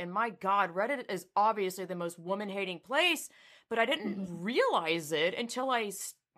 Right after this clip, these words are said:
Speaker 1: became a feminist. I mean, how crazy is that? I was on Reddit and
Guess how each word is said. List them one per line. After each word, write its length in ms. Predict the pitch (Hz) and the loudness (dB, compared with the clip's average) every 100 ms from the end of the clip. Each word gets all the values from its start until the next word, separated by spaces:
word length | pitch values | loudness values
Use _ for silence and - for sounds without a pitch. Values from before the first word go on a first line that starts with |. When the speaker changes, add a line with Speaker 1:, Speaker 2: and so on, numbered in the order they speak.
| _ - - - | _ -16 -12 -10
Speaker 1:
became 400 | 214 240 330 330 | -4 0 2 0
a 60 | |
feminist. 720 | - 247 302 262 175 160 165 - | 0 -2 0 0 0 0 -2 -2
I 80 | 233 | -2
mean, 160 | 247 | -2
how 160 | 233 381 | -2 -2
crazy 480 | - 330 440 440 220 | 0 2 2 0 -2
is 160 | 160 | -2
that? 280 | 160 151 151 | 0 2 4
I 160 | 175 277 | 2 2
was 200 | 330 277 | 0 0
on 200 | 269 254 | 0 0
Reddit 540 | 165 202 233 151 147 - _ _ _ | -2 -2 0 0 -2 -8 _ _ _
and 420 | - 165 156 156 | -2 0 0 0